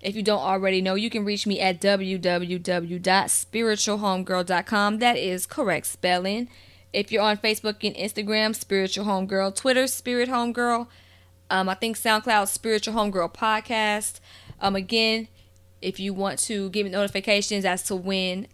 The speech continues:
I am posting every Thursday, you can always, um, like and subscribe. And also, if you like what you're hearing, tell a friend. I want to help people understand that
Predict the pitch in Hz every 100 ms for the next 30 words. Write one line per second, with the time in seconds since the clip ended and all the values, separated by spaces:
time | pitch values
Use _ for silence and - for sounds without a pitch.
0 | - 180 180 - 180 180 185 - 185 185
1 | - 180 - 190 180 185 180 180 175 180
2 | 190 247 - - - - 202 196 131 180
3 | 185 180 185 - 196 180 185 180 185 180
4 | - 196 180 214 - - - - - -
5 | - - 339 381 320 269 285 277 269 269
6 | 269 277 262 269 311 294 302 294 269 156
7 | 180 - _ - 202 240 240 220 202 214
8 | - 220 208 202 190 196 - _ _ _
9 | _ _ _ - 302 269 311 247 226 208
10 | 202 208 _ _ - - 233 214 - 226
11 | 208 180 165 170 156 -